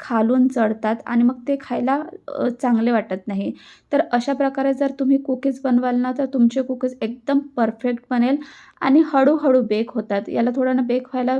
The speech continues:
वेळ लागेल, पण मस्त असे कुकीज बनत असतात. तर इथे मी एक प्लेट घेतलेली आणि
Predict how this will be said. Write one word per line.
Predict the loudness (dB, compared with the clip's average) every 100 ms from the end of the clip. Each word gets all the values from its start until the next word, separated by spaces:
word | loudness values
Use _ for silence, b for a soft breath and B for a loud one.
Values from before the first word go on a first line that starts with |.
| 0
वेळ | 0 0
लागेल, | -2 0 -2 -2
पण | 0 0
मस्त | 0 -2 -10 _ -2
असे | -2 -2
कुकीज | -4 -4 -4 -4
बनत | -4 -4 -6
असतात. | -8 -6 -8 -8 _ _ _ _ _ -6
तर | -4 -2
इथे | -4 0
मी | 2 2 2 -2
एक | -6 _
प्लेट | 0 0 0
घेतलेली | -4 -2 0 0 0
आणि | 0 0